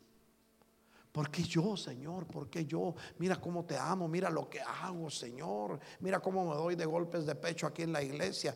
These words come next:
Es cierto, allá en mi casa me tomo unos vinitos, pero pues es allá, Señor, aquí yo vengo a danzar para que me vean saltando".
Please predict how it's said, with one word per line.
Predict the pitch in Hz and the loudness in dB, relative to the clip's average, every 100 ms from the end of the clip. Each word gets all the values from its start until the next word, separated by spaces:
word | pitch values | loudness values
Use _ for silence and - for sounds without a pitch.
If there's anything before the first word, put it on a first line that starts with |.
| - - | 0 6
Es | 233 | 8
cierto, | - 233 262 254 165 | 8 6 4 6 4
allá | 170 | 6
en | 214 | 4
mi | 190 | 4
casa | - - 180 - | 0 0 2 2
me | 190 147 | 2 0
tomo | 165 170 | -4 -2
unos | 175 170 151 - - - - - | -2 -2 -2 -4 -6 -14 -20 -6
vinitos, | 139 131 170 220 175 - | -2 2 2 4 2 4
pero | 160 165 | 2 2
pues | 165 - | 2 2
es | 226 - | 2 2
allá, | 135 - 156 170 | 0 0 0 0
Señor, | - 135 143 165 | -2 -4 0 2
aquí | 151 - | 2 0
yo | 175 151 | 0 4
vengo | 165 165 156 | 4 6 4
a | |
danzar | 139 113 - - 160 185 | 2 -4 -8 -2 0 0
para | 143 | -4
que | - | -6
me | 131 | -6
vean | 127 143 151 | 0 2 2
saltando". | 139 127 117 147 165 165 | 0 -6 -6 -6 -4 -6